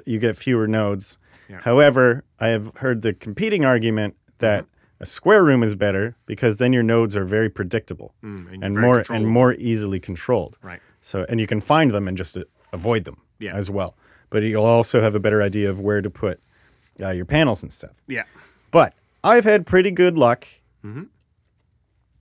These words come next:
Speaker 1: just getting panels on the wall, making sure they're not completely opposite each other,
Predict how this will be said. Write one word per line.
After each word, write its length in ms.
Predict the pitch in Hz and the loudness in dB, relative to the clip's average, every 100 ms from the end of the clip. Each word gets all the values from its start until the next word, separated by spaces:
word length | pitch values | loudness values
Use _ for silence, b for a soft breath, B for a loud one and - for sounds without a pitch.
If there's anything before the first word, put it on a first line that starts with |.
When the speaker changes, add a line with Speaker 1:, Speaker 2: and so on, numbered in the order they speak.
| _ | _
Speaker 1:
just 360 | - 127 - - | 0 0 0 0
getting 320 | 135 180 165 | 2 2 0
panels 420 | 151 170 175 143 | 0 2 2 2
on 160 | 151 175 | 2 2
the 80 | |
wall, 420 | 160 131 117 131 - _ _ _ _ _ _ _ - | 4 4 4 0 -6 _ _ _ _ _ _ _ -6
making 300 | 120 139 151 | -2 0 0
sure 220 | 135 151 | 0 2
they're 220 | 131 123 113 | 4 4 2
not 360 | 117 131 127 _ _ _ | 2 0 -2 _ _ _
completely 500 | - 110 156 147 139 | -8 -4 -2 0 0
opposite 440 | 139 127 117 - 107 | 0 -2 -2 -4 -4
each 200 | 95 98 | -4 -6
other, 300 | 90 123 | -6 -8